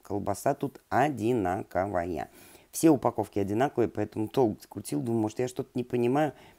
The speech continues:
Нет, ну, явно колбаска вся здесь одинаковая. Ну, в общем, за ассорти триста шестьдесят один рубль за килограмм. И вот такая вот, например, колбаса на просторах других магазинах праздничная. Это сибирский стандарт, стоит двести шестьдесят девять рублей за полкило,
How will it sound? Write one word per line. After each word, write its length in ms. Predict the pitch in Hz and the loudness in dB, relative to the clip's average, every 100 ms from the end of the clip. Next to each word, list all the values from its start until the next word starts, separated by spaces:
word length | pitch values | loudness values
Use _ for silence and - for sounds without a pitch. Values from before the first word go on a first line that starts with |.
| _ | _
Нет, 300 | 135 131 113 | -2 -2 -2
ну, 80 | 151 | -4
явно 340 | 147 135 110 101 | 2 2 2 0
колбаска 560 | - 98 107 - - | -4 -4 -4 -8 -20
вся 220 | - 107 | -6 -2
здесь 280 | 123 113 113 - - - - | -2 -2 -4 -10 -20 -20 0
одинаковая. 720 | - 151 135 120 107 - 107 107 | 2 4 4 2 0 -2 -2 0
Ну, 140 | 165 | 0
в 40 | |
общем, 240 | 151 - 127 | -2 -4 -2
за 160 | 120 | 0
ассорти 480 | 117 - 117 - 170 | 0 0 -2 -2 -6
триста 480 | 165 113 127 - 117 - - - | -2 -2 -2 -2 -4 -6 -20 -20
шестьдесят 640 | - 113 113 117 127 127 - - | -10 -6 -4 -4 -4 -4 -4 -2
один 400 | 113 98 117 - | -2 0 -2 -2
рубль 340 | 98 107 120 104 | -4 -2 0 -2
за 140 | 107 | -4
килограмм. 500 | 107 107 104 92 101 | -2 -2 -2 -2 -2
И 40 | |
вот 140 | 120 123 | -4 -6
такая 240 | 123 123 | -6 -4
вот, 140 | 110 - | -4 -4
например, 520 | 98 95 107 107 104 | -6 -6 -6 -4 -4
колбаса 440 | - 107 123 - | -4 -4 -4 -4
на 120 | 160 - | -4 -4
просторах 560 | 113 117 - 110 101 - - - - - | -6 -4 -2 0 -2 -8 -20 -20 -14 -2
других 340 | 120 120 107 | 0 0 -2
магазинах 520 | 113 113 123 175 170 | -2 0 0 0 -2
праздничная. 680 | - 143 127 127 - 120 117 | -2 -2 -2 -4 -4 -6 -6
Это 140 | 110 107 | -6 -8
сибирский 440 | - 127 110 - | -6 -6 -8 -12
стандарт, 500 | - 110 113 135 - | -4 -2 0 -2 -4
стоит 320 | - 120 107 | -4 0 0
двести 300 | 107 113 - | 0 -4 -6
шестьдесят 300 | - - 110 | -10 -6 -4
девять 240 | - 117 - | -4 -6 -4
рублей 260 | 110 117 | -2 0
за 120 | 98 101 | -2 -6
полкило, 1000 | - 104 - - 104 78 64 50 143 | -4 -4 -4 -2 -2 -2 -2 0 0